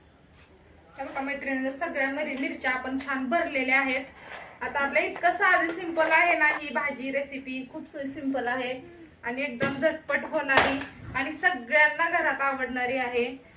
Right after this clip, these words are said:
आपण, अ, भाजी दुसरी बनवली, कधी वरण बनवलं तर तोंडी लावण्यासाठी अशी ही मिरची बनवू शकतो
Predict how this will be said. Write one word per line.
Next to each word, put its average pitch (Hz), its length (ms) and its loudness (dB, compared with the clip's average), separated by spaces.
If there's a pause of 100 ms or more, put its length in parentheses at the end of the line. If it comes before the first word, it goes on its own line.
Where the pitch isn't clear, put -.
(180)
आपण, 269 400 -2
अ, 254 140 -2
भाजी 269 280 -2
दुसरी 240 360 -8
बनवली, 247 520 0
कधी 240 240 -2
वरण 240 320 0
बनवलं 226 540 -2
तर 233 60 -4
तोंडी 240 400 -2
लावण्यासाठी 220 640 -6
अशी 220 200 -6
ही 226 120 -6
मिरची 240 320 -6
बनवू 247 340 -6
शकतो 233 640 -8